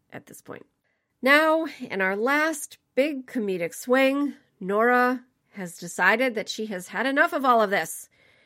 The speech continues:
She comes down the steps. She is carrying her luggage and her hat and coat.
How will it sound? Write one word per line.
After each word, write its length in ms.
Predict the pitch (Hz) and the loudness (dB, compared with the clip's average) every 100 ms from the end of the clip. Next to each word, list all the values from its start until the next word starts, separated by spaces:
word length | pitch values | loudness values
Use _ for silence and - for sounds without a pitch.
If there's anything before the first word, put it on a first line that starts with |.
| _ | _
She 160 | - | -8
comes 240 | 247 311 285 | -4 -4 0
down 180 | 302 294 | 0 0
the 80 | |
steps. 480 | 294 - 285 254 - | 0 2 2 2 -8
She 200 | - 190 | -8 -4
is 120 | 202 - | -4 -4
carrying 480 | 208 202 220 220 | -2 2 2 0
her 120 | 214 208 | -2 0
luggage 340 | 208 214 202 | 0 0 -2
and 100 | 190 | -4
her 100 | 185 185 | -4 0
hat 220 | 202 208 | 2 0
and 100 | 220 | -2
coat. 360 | 294 294 - | -2 -2 -4